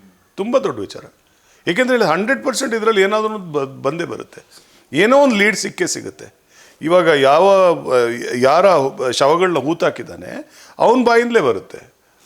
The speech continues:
ಮತ್ತೆ ಆ ಬ-, ಬಾಡಿ ಸಿಕ್ಕಿದ, ಆ, ಸಿಕ್ಕಾದ್ಮೇಲೆ ಅವ್ರು ಹೇಗೆ ತೀರ್ಕೊಂಡ್ರು ಅನ್ನೋಂಥ ಒಂದು ಯಾವುದೋ ಒಂದು ಐಡಿಯಾ ಸಿಕ್ಕೇ ಸಿಗುತ್ತೆ. ಏಕೆಂತ ಹೇಳಿದ್ರೆ, ಇವಾಗ ಮೊನ್ನೆ ಒಂದು ಕೇರಳದಲ್ಲಿ ಒಂದು ಕೇಸ್ ಆಯ್ತು,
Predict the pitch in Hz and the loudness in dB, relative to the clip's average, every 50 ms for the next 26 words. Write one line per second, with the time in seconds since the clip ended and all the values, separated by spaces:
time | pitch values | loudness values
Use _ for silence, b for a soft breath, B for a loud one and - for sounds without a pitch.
0 | _ - 185 190 - 226 208 190 185 180 160 147 151 143 131 131 143 165 185 196 | _ -8 -6 0 2 2 2 4 2 0 -2 -4 -6 -6 -2 0 2 2 2 2
1 | 214 214 208 - - 190 - - 196 202 185 175 151 139 135 135 131 127 - 190 | 0 -2 -2 -4 -4 -6 -6 -4 -4 -2 -2 0 0 0 0 0 -2 -2 -6 -8
2 | 170 - 208 196 175 143 131 113 104 95 101 - - - - - - - _ - | -4 0 0 0 0 0 -4 -8 -8 -6 -6 -6 -6 -8 -10 -18 -20 -14 _ 0
3 | - 170 156 202 226 214 214 - 220 208 190 226 214 202 208 208 208 202 208 196 | 0 2 4 2 2 2 -2 -6 -6 -4 -4 -4 -4 -2 -4 -4 -4 -6 -8 -6
4 | 190 214 208 202 196 190 180 165 165 165 175 196 220 240 240 233 226 208 185 170 | -4 -4 -2 -2 -4 -4 -4 -2 0 2 2 2 2 0 -2 -4 -6 -8 -8 -4
5 | 165 156 151 165 180 185 151 165 160 - - 147 - 110 107 107 _ - - _ | -2 0 0 0 0 -2 -4 -6 -10 -10 -10 -12 -12 -14 -16 -18 _ -20 -20 _
6 | _ _ _ _ _ _ B B B B B B B B 139 147 196 220 208 233 | _ _ _ _ _ _ B B B B B B B B -4 -4 -2 0 0 0
7 | 233 233 226 233 233 233 220 202 170 151 156 156 156 180 180 170 175 156 139 131 | 0 2 2 2 2 2 0 0 -4 -4 -4 -2 0 0 2 2 2 2 4 4
8 | 123 117 - - - 120 127 139 160 190 202 208 208 202 190 180 170 156 135 - | 2 0 -2 -6 -10 -4 -2 -2 -2 -2 -2 -4 -4 -4 -2 0 0 0 -2 -2
9 | - 156 160 180 202 202 202 196 196 175 147 127 - 143 147 135 - 120 101 92 | -2 0 0 2 2 0 0 0 -2 -4 -6 -6 -8 -8 -6 -4 -6 -6 -8 -10
10 | - - | -12 -18